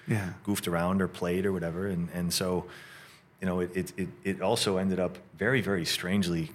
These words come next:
Speaker 2: continuing the kicked out of everywhere idea.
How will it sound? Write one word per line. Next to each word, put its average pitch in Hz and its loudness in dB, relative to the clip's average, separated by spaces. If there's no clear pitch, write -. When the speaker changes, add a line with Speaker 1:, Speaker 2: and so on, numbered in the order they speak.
Speaker 2:
continuing 98 2
the 82 -2
kicked - -4
out 92 2
of 82 -2
everywhere 85 0
idea. 87 -2